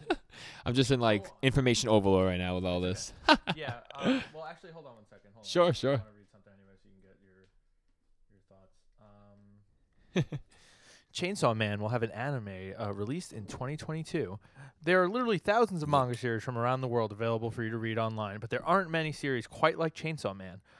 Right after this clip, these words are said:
Speaker 2: With a considerably darker theme than many other traditional series, alongside extremely gory violence and a set of superb characters, the manga has become a fan favorite over recent years.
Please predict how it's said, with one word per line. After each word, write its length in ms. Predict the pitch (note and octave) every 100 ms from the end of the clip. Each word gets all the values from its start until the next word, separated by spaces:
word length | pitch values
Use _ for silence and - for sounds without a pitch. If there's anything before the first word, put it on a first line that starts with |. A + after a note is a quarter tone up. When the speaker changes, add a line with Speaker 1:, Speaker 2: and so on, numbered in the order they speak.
| _ _ C#3+
Speaker 2:
With 60 |
a 40 | C3+
considerably 500 | D3+ - B3 G#3+ F3
darker 560 | C#3 C#3 D3+ D#3+ D3
theme 380 | C#3 C3 A#2+ A#2
than 180 | A2 A2
many 240 | A#2 C3
other 240 | B2 A#2+ A#2
traditional 380 | A2+ A2 A#2 G#2
series, 340 | G#2 G2 G2 -
alongside 560 | A#2 D3+ F3 E3 B2+
extremely 500 | G#2+ - F3 F3+ F3
gory 260 | C#3+ C#3+ C3
violence 360 | A#2+ A2 A2
and 120 | A#2 A2+
a 40 |
set 160 | - D3
of 80 |
superb 400 | - A#2+ D#3+ D#3
characters, 500 | C3 A2 G2 - G2+
the 80 | A#2
manga 340 | A2+ C#3+ D#3+ D#3+
has 140 | B2+
become 240 | A2+ B2
a 60 | G2+
fan 340 | - G#3 G#3
favorite 340 | F3+ D#3+ G#2+ G#2
over 160 | G2+
recent 300 | G#2 A2 B2
years. 340 | A2+ E2+ E2+